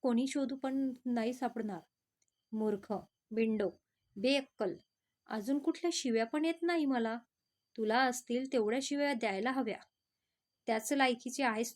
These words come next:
तू. इतकी साधी आणि महत्त्वाची गोष्ट कशी विसरू शकते ग तू?" समोरचा सनसेट पाहताना अधीरा स्वतःलाच ओरडत होती. आतापर्यंत असलेला तिचा उत्साह कुठल्या कुठे पळाला होता.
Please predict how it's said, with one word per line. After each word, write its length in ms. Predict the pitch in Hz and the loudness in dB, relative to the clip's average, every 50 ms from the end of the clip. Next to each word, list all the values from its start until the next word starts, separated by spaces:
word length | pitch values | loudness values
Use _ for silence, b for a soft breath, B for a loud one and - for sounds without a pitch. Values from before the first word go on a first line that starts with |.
| - | -10
तू. 60 | 196 - - _ _ _ _ _ _ _ _ _ _ _ _ | -12 -12 -12 _ _ _ _ _ _ _ _ _ _ _ _
इतकी 280 | 247 - - _ 320 320 | -8 -8 -4 _ -2 -2
साधी 440 | 330 - 302 311 320 277 262 226 - - _ _ | 0 0 -2 -2 -2 -2 -4 -6 -6 -8 _ _
आणि 160 | 262 269 285 | -2 0 2
महत्त्वाची 540 | 285 269 233 208 208 - 247 269 269 - 311 | 2 2 2 0 -2 -4 -4 -4 -2 -2 -2
गोष्ट 340 | 262 269 262 254 - - 294 | 0 0 -2 -2 -4 -8 -6
कशी 280 | 277 240 233 - - | -6 -6 -4 -2 0
विसरू 300 | 311 349 339 339 330 339 | 0 0 0 0 -2 -4
शकते 320 | 311 311 277 - - - 220 - | -2 -4 -6 -8 -6 -8 -6 -4
ग 60 | 247 254 - | -6 -6 -2
तू?" 140 | 320 330 381 - _ _ _ _ _ _ _ _ _ _ _ _ _ _ - | -2 -2 -2 -4 _ _ _ _ _ _ _ _ _ _ _ _ _ _ -8
समोरचा 520 | - - 240 220 220 214 214 214 269 269 | 0 0 2 2 2 -2 -2 -2 -2 -2
सनसेट 540 | 269 - 302 285 269 262 - 220 226 226 - _ _ _ _ _ - | 0 0 0 0 0 -2 -2 -4 -4 -4 -8 _ _ _ _ _ 0
पाहताना 460 | 269 277 302 294 330 330 302 285 254 | 2 2 2 2 2 2 2 2 2
अधीरा 320 | 240 233 254 254 254 254 | 2 0 0 0 0 0
स्वतःलाच 600 | 269 - - 269 247 254 254 233 226 233 269 269 | 0 0 -2 -4 -2 0 0 0 0 0 0 0
ओरडत 340 | 302 262 220 214 214 208 - | 0 0 0 0 -2 -4 -6
होती. 200 | 220 196 - - - _ _ _ _ _ _ _ _ _ _ _ _ _ _ _ _ _ _ _ _ _ _ - | -8 -8 -10 -12 -14 _ _ _ _ _ _ _ _ _ _ _ _ _ _ _ _ _ _ _ _ _ _ -14
आतापर्यंत 640 | 220 220 - - 226 233 247 233 226 220 226 226 214 | -14 -8 -4 -4 -2 0 0 0 0 0 -2 -2 -2
असलेला 560 | 220 233 247 240 - - 220 208 202 190 226 - _ _ _ _ _ _ _ _ - 277 | -2 -2 -2 -4 -6 -6 -6 -6 -4 -6 -8 -10 _ _ _ _ _ _ _ _ -6 -6
तिचा 220 | - - 269 247 | -2 2 2 4
उत्साह 500 | 254 - 285 - - _ 302 302 285 294 | 4 2 0 -2 -4 _ 0 0 2 0
कुठल्या 400 | 302 294 277 262 262 - 247 294 | -2 -2 -2 -4 -2 -2 -2 -2
कुठे 300 | 294 311 311 294 247 240 269 b b b b b b _ _ - | 0 2 2 2 2 2 0 b b b b b b _ _ 0
पळाला 340 | 262 247 233 233 240 254 | 2 4 4 2 2 2
होता. 280 | 269 262 254 254 - 196 | 0 0 -2 -4 -8 -10